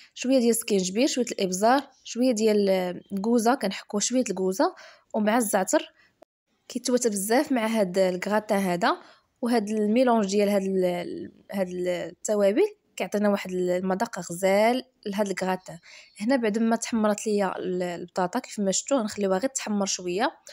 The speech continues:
وغادي نزيدو الكفته ديالنا مع داك البصيله ودوك داك التوابل حتى هي غادي نص-، ن-، نشحروها مع هاد المكونات، وكنغطيو عليها حتى كطيب لينا شويه، يعني ما، ما تاخذش وقت بزاف باش تعاود، آه،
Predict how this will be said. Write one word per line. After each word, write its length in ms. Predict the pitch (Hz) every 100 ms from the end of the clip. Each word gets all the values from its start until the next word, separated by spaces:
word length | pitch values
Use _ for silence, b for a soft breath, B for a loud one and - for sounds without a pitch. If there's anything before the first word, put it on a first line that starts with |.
| B B B -
وغادي 240 | 294 254
نزيدو 240 | 240 214 214
الكفته 280 | - -
ديالنا 540 | 262 226 220 208 202 - _ _
مع 360 | - 185 190 196
داك 180 | 190 -
البصيله 500 | 175 - 208 196 185
ودوك 200 | 180 - - -
داك 220 | 185 -
التوابل 720 | 180 175 - 185 175 170 285
حتى 200 | 330 277
هي 140 | 220
غادي 180 | 202 190
نص-، 200 | 196 - 208
ن-، 440 | 190 185 180 170 - _ _
نشحروها 600 | - - - - 302 226
مع 260 | 202 190 190
هاد 80 |
المكونات، 960 | 180 180 170 190 208 220 190 190 339 403 - B B B B B B -
وكنغطيو 460 | - 277 214 240
عليها 180 | 214 220
حتى 180 | 262 269
كطيب 720 | - - - 196 180 - 220
لينا 180 | 208 214
شويه، 340 | - 208 220
يعني 240 | 294 226 220
ما، 320 | 233 233 220
ما 120 | 208
تاخذش 380 | - 254 262 -
وقت 260 | 240 - 190
بزاف 320 | 185 233 262
باش 180 | 214 -
تعاود، 380 | 233 240 196
آه، 340 | 196 190 175